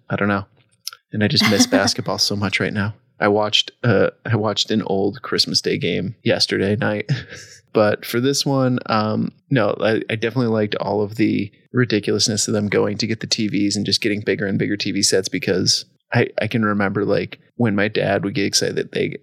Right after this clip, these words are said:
Speaker 1: like, he got a new big T V and all those things. So, yeah, it, that was always, like, the big thing. Sp-, God, that picture-in-picture. So ridiculous. I can't believe that was a thing for so long. So I think I'll give this one,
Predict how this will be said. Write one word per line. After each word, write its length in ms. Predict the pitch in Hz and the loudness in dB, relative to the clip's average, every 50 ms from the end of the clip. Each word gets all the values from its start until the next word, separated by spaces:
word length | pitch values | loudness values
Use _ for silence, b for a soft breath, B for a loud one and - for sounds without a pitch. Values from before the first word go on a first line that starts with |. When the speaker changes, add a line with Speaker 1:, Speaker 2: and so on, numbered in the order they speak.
| _ - | _ -4
Speaker 1:
like, 180 | 90 - - | -4 -4 -2
he 140 | - - 95 | -4 -4 -2
got 160 | 107 101 98 | 0 0 0
a 60 | 104 | 0
new 160 | 104 101 101 98 | 0 -2 -2 0
big 240 | 104 95 92 143 | -2 -4 -2 -2
T 160 | - - 98 95 | -4 -2 -2 -2
V 200 | 95 101 95 95 | -2 -2 -2 -2
and 80 | 95 | -2
all 140 | 95 95 101 | 0 0 0
those 220 | 92 98 98 - | 0 2 0 0
things. 260 | - 92 98 101 98 - | 0 -2 -2 -2 -2 -2
So, 80 | - | 0
yeah, 380 | - - - - 139 - - - - - - | 0 0 0 0 -2 -2 -4 -6 -10 -4 -2
it, 180 | 117 104 - 101 | -2 -2 0 0
that 120 | 117 110 | 0 2
was 120 | 113 113 | 2 2
always, 200 | 120 113 110 104 | 2 0 0 0
like, 120 | 107 101 - | -2 -4 -6
the 60 | - | -4
big 200 | 95 98 - - - | -4 -4 -4 -2 -4
thing. 100 | - - | -4 -2
Sp-, 400 | - - - - 120 107 - - | 0 -2 0 0 -4 -4 -4 -4
God, 200 | - 110 98 - | -2 -2 -2 -2
that 180 | 98 - - | -4 -6 -4
picture-in-picture. 800 | - 120 104 - - 98 - - - - - - - - - - _ _ _ - | -4 -4 -2 -2 -2 -2 -2 -2 -4 -4 -4 -4 -6 -6 -8 -10 _ _ _ -4
So 240 | - - - 98 | -2 0 2 2
ridiculous. 720 | 104 104 104 107 - - 113 - - - - 139 135 127 - | 2 2 2 0 -2 -6 -8 -8 -10 -12 -6 -6 -6 -4 -4
I 60 | 98 | -4
can't 260 | - - - 95 90 - | -4 -2 -2 -2 -2 0
believe 160 | 98 80 - | 0 2 2
that 140 | 240 - - | 2 2 2
was 100 | - - | 0 0
a 80 | - | 0
thing 280 | - - 80 78 - - | -4 -4 -4 -4 -4 -4
for 120 | - - | -2 0
so 240 | - - 80 73 64 | 2 2 4 2 2
long. 320 | - 50 50 - 123 127 B B B B B B B B | 0 -2 -2 -4 -6 -8 B B B B B B B B
So 180 | - - 101 - | -2 0 0 2
I 160 | 64 117 123 120 | 2 2 2 2
think 200 | - 151 135 - | 0 -2 -2 0
I'll 120 | 139 139 | -2 0
give 200 | 135 135 131 123 | 0 -2 -4 -2
this 300 | 120 113 110 107 - - | 0 0 2 2 2 2
one, 480 | 113 107 110 107 107 107 110 104 104 | 2 0 2 0 0 0 -2 -4 -4